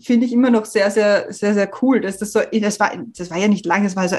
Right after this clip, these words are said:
keine Ahnung, eine Minute, über das das gegangen ist. Und das ist so schnell, dass, dass, dass du, dass du auch bei den Leuten das so schnell umschalten hast können,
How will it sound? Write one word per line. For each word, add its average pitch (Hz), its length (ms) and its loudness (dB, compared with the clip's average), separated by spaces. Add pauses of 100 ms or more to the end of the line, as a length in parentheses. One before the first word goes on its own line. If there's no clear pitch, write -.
keine 165 220 -2
Ahnung, 185 220 -2
eine 185 180 0
Minute, 202 380 2
über 339 180 4
das 294 200 0
das 294 180 -2
gegangen 269 420 0
ist. 285 120 0
Und 220 120 -4
das 214 120 -8
ist 208 160 -8
so 302 180 4
schnell, 220 360 2
dass, - 180 -12
dass, 202 300 -8
dass 208 220 -2
du, - 300 -2
dass 208 140 -4
du 202 80 2
auch 208 80 0
bei 202 80 -2
den 202 140 4
Leuten 226 320 2
das 208 140 0
so 254 160 2
schnell 226 300 0
umschalten 208 580 0
hast 196 200 -2
können, 214 440 0